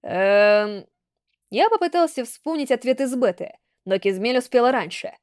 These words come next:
С учётом размеров паучьей королевы, количества духовной энергии пещеры,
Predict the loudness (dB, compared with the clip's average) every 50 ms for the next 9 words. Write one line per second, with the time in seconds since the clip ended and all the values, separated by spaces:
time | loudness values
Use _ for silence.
0 | _ _ _ _ _ _ _ -10 -8 -8 -6 -4 -4 -2 -2 -2 0 2 2 2
1 | 2 0 0 0 -2 0 0 0 2 2 0 0 -2 -6 -6 -4 -4 -2 -2 -2
2 | -2 -2 -4 -6 -8 -8 _ -2 0 0 0 0 -4 -8 -6 -4 -4 -4 -2 0
3 | -2 0 0 0 -2 -2 -2 -2 -4 -4 -4 -2 -2 -2 -2 -2 -6 -8 -8 -10
4 | -8 -6 -4 -4 -4 -6 -8 -10